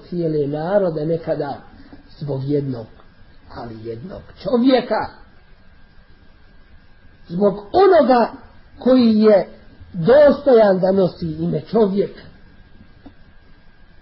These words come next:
koji ne da poniženja u Allahovoj vjeri.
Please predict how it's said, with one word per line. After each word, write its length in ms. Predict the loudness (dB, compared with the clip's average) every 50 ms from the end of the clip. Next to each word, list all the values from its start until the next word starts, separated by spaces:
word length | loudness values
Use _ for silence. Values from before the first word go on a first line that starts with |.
| _ _ -20 _ _ _ _ _ _ _
koji 320 | -8 -4 -2 0 0 2
ne 180 | 2 4 4 4
da 240 | 4 4 2 2 2 2
poniženja 680 | 4 4 4 4 2 2 2 4 4 4 4 4 4
u 60 | 4
Allahovoj 600 | 4 4 2 2 0 -2 -2 -4 -4 -4 -2 -2
vjeri. 340 | -2 -2 0 -2 -2 -2 -4